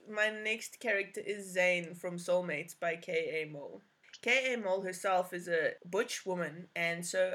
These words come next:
I think her representation of butch woman in fiction is spot on. It's the kind of woman which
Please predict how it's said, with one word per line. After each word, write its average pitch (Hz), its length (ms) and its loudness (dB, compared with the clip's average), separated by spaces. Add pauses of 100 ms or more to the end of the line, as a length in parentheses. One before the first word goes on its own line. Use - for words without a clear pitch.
I 196 120 -4
think 240 420 -8
her 202 140 4
representation 180 760 -2
of - 200 -14
butch 175 320 -4
woman 165 260 0
in 160 280 -4
fiction 165 440 -4
is 160 380 -4 (240)
spot - 560 0
on. - 280 -2 (480)
It's 180 160 2
the 190 100 2
kind 208 240 6
of 202 200 -4 (300)
woman 185 440 6
which 175 340 -2